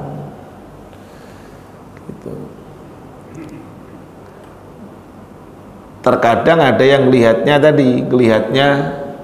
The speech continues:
apa namanya, langsung ke, ke depan. Imam pastikan kalau jamaahnya sudah meluruskan dan merapatkan shaf. Imam berhak meluruskan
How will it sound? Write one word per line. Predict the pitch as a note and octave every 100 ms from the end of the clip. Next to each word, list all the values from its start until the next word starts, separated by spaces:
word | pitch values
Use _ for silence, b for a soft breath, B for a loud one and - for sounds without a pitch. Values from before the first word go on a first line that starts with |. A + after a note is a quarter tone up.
| - - - - - - - - -
apa | G#2+ G#2+ G#2
namanya, | G#2+ G#2 G2+ G#2 B2 D3 -
langsung | B2 A2 - A2 G#2
ke, | A2+ G2 G#2 F#2+ F#2+ -
ke | - -
depan. | A2 - - - - - B B B B -
Imam | B2 C#3+ D#3 D3+ - - -
pastikan | B2+ B2+ C#3+ C3+ - A#2+ G#2 - -
kalau | A#2 A#2
jamaahnya | A2+ G2+ G#2+ G#2 G#2 A#2+
sudah | - G#2 A2+ A2 - - - - -
meluruskan | A2+ A2 G#2+ G#2 - B2 B2 A2
dan | G2 G2
merapatkan | F#2+ F#2 G2+ F2+ - F#2+
shaf. | G2 - - - - - B B B B B -
Imam | C3 D#3+ E3
berhak | C#3 B2+ G2 A#2+ -
meluruskan | B2 B2+ B2 A#2 - - G2+